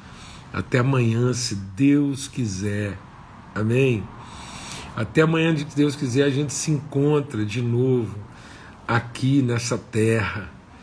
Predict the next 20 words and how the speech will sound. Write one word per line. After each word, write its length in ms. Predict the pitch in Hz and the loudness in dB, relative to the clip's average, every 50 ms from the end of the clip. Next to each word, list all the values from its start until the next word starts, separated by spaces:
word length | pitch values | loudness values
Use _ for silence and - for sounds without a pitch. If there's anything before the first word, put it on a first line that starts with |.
| - - - - - - | -20 -20 -20 -20 -8 -6
apesar 720 | 98 98 - - 131 117 104 95 90 101 98 101 107 104 | -6 -4 2 2 2 2 2 0 -2 -2 -2 0 0 0
da 160 | 98 107 101 | 0 0 -2
gente 340 | 90 98 104 104 101 - - | 0 -2 -2 -2 -2 -2 -2
não 180 | 101 98 107 | -2 -2 -2
poder 460 | 104 98 107 104 95 90 92 98 95 92 | -2 -2 -2 -2 -2 0 0 0 0 0
tá 160 | - 107 101 | -2 -4 -2
se 180 | - - - | -2 -2 -2
encontrando 600 | 110 101 - 104 98 92 85 - 92 95 95 95 101 | -2 -2 -2 -2 -2 -2 -2 -2 -2 -2 0 0 -2
aqui 240 | 95 - - - 95 | -2 -4 -4 -2 0
nesse 340 | 95 95 95 - - - | 0 0 0 -2 -2 0
mundo. 480 | 110 101 98 98 98 98 95 90 85 82 82 82 - - - - - - - - - - - | 0 0 0 0 0 0 -2 -2 -4 -6 -8 -10 -14 -16 -14 -12 -12 -10 -10 -12 -12 -8 -8
Então, 240 | - - - 135 135 | -6 -2 0 0 2
nesse 440 | 139 156 185 180 - - - 147 | 4 4 4 2 0 -2 -2 -2
mundo, 440 | 127 123 127 143 156 156 147 131 113 | 0 0 0 2 2 2 2 0 0
momentaneamente, 1120 | 110 113 117 120 123 127 123 110 - 117 117 123 123 123 113 107 107 107 110 117 113 - 117 | 0 0 0 0 0 0 -2 -2 -2 -2 0 0 0 0 0 0 0 0 0 0 -2 -2 -2
nós 220 | 113 117 120 117 | 0 0 0 0
estamos 380 | 113 - - 117 110 110 110 - | -2 -4 -2 -2 0 0 -2 -4
separados. 1000 | - - 127 117 - - 143 131 104 92 95 95 92 85 80 76 - - - - - - - - - - - - - - | -4 -6 -6 -6 -4 -6 -4 -2 -2 0 0 0 -2 -4 -6 -8 -8 -8 -10 -10 -10 -10 -10 -10 -10 -10 -10 -10 -10 -4
Mas 200 | - 92 101 92 | -2 0 0 2
nessa 340 | 98 123 123 113 - - 104 | 2 2 2 2 0 -2 -4